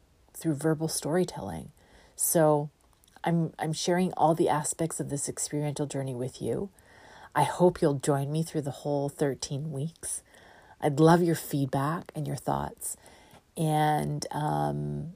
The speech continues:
and then I'm gonna share a very special gift with you at the end of the thirteen weeks,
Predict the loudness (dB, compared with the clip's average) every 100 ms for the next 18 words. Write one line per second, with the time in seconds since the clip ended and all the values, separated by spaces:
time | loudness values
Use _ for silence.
0 | -8 -2 2 2 0 -2 0 2 4 2
1 | 0 0 0 -2 -2 -2 -2 -2 -4 -4
2 | -6 -10 -4 -2 -2 -6 -8 -4 -4 -4
3 | -6 -6 -8 -8 -10 -8 -6 -6 -6 -8